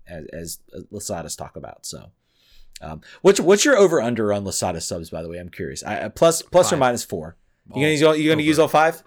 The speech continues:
Speaker 2: Yep. 'Cause there, because there was so much conversation about how dead everyone's legs were, uh, that this is, like, a prime opportunity to take advantage of that. So I think,
Speaker 1: Yeah.
Speaker 2: I think he'll, I think until, I think until,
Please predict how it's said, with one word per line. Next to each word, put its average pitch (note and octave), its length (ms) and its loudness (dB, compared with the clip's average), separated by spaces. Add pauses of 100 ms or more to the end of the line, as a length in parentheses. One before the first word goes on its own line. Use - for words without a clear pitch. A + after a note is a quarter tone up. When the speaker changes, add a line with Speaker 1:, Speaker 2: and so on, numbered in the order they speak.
(140)
Speaker 2:
Yep. - 220 -16 (100)
'Cause C#3+ 120 -4
there, D3 180 0 (300)
because C3 260 -2
there A2+ 220 -6
was A2+ 120 -4
so C3+ 80 -4
much C3 200 -4
conversation A2 480 -4
about G2 180 -2
how G2+ 80 -4
dead F#2 180 -4
everyone's F#2 340 -6
legs F#2+ 200 -6
were, B2 260 -8 (520)
uh, F#2 180 -6
that E2 200 -8
this G2+ 200 -4
is, F2+ 160 -8
like, F2+ 140 -6
a F2+ 60 -8
prime F#2+ 300 -6
opportunity F2 520 -8
to - 100 -18
take - 160 -12
advantage D2+ 300 -12
of C2+ 60 -18
that. - 200 -20 (400)
So F2+ 140 -12
I E2+ 80 -8
think, F2 180 -8
Speaker 1:
Yeah. D#2 80 -12
Speaker 2:
I F2+ 60 -6
think F#2 200 -10
he'll, F#2+ 140 -8
I G#2+ 140 -4
think B2 160 -4
until, A2+ 420 -4
I G2+ 120 -6
think A2+ 200 -10
until, G2 500 -10